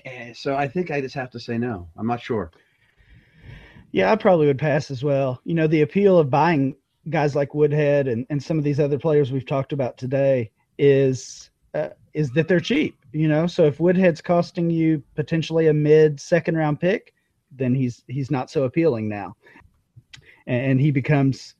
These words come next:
Speaker 2: you know, he goes from that list of players to buy to, uh, you know, players you would just pass on. So sounds like you have some good running back depth there already.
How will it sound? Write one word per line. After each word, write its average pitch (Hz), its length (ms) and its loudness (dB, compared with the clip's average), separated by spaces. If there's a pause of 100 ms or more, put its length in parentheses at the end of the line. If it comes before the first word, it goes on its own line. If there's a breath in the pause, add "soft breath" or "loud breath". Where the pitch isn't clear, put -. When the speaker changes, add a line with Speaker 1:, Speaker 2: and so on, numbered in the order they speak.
(360)
Speaker 2:
you 135 100 -4
know, 131 100 -2
he 139 140 0
goes 147 260 4
from 143 180 0
that 135 280 0 (640)
list 151 360 2
of 139 140 -6
players 147 320 2
to 147 100 -4
buy 160 520 2
to, 131 460 0 (460 soft breath)
uh, 117 240 -8 (360)
you 139 100 -6
know, 107 100 -4
players 110 500 -4 (100)
you 120 120 -2
would 113 80 -2
just 113 180 -6
pass 107 280 -4
on. 104 340 -8
So 117 260 -2 (180 loud breath)
sounds 190 240 4
like 185 160 4
you 180 80 6
have 170 80 4
some 165 160 0
good 156 180 4
running 156 260 4
back 151 280 2
depth 147 300 2
there 156 240 2
already. 156 540 0